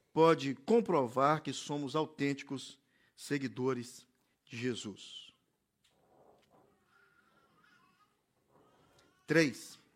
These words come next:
desapego. Jesus vem falar aqui sobre o desapego.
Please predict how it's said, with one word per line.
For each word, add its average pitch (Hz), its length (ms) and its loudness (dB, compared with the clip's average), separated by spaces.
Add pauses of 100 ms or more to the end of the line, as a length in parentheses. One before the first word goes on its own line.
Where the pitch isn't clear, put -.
(580)
desapego. 147 640 0 (960)
Jesus 160 300 -2
vem 202 100 0
falar 180 220 6
aqui 185 160 0
sobre 185 220 -4
o 180 40 -8
desapego. 170 500 0